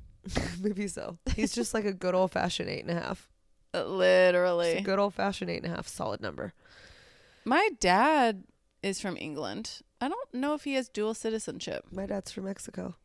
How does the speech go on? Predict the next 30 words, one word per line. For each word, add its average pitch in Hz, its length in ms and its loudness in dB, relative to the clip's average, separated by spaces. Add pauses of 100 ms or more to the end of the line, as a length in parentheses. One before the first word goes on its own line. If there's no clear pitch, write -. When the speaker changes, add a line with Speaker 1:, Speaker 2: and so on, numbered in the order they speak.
(380)
Speaker 2:
Does - 160 -6
he 202 80 0
have 240 140 -2
dual 269 200 -2
citizenship? 285 380 -6
Speaker 1:
No. 220 300 8 (640)
No. 104 320 0 (1300)
Speaker 2:
Do 214 100 -4
your 262 100 -2
parents 427 240 -4 (100)
even 370 120 2
go 104 180 0
to 220 80 2
Mexico? 320 560 -4 (380)
Speaker 1:
I've 208 140 2
never 220 180 2
been. - 200 0 (1080)
Speaker 2:
But 202 120 0
I've, 196 220 2
your 208 160 0
parents 214 280 -6
don't 175 160 -2
Speaker 1:
I 185 60 6
Speaker 2:
go. - 120 4
Speaker 1:
don't - 100 -4
think 208 160 0
they've 190 140 2
ever 180 140 2
been 185 160 2
either. 202 400 -2